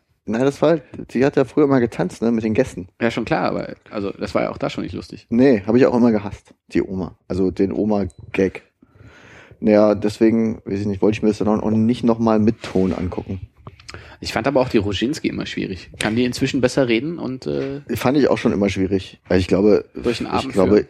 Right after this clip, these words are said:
Speaker 1: ihr, ähm, also, ähm, äh, ihr obenrum ist, glaub ich, ihr Verkaufsargument, oder?
Speaker 2: Äh, ja, also ich glaube halt auch, dass sie ja,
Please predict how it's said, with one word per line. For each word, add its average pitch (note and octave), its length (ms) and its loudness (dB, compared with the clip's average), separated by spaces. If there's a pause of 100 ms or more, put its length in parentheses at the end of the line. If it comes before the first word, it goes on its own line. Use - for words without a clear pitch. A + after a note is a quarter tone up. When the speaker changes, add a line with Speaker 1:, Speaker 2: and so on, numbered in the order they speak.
(160)
Speaker 1:
ihr, F#2+ 500 0
ähm, F2+ 420 -4 (380)
also, F2 320 -4 (880)
ähm, D#2+ 880 -2 (400)
äh, F2+ 400 0
ihr A#2 140 2
obenrum G#2+ 420 4
ist, - 140 -6
glaub F#2+ 160 0
ich, F#2+ 120 -6
ihr G2 80 0
Verkaufsargument, F2+ 720 -6
oder? A#2 180 -6 (1160)
Speaker 2:
Äh, A2+ 360 4
ja, C#3 580 2 (560)
also A2+ 320 -2 (140)
ich - 140 -10 (140)
glaube B2 400 0
halt C3+ 200 0
auch, C3 140 -8
dass B2 180 -6
sie B2 80 0
ja, A#2 180 4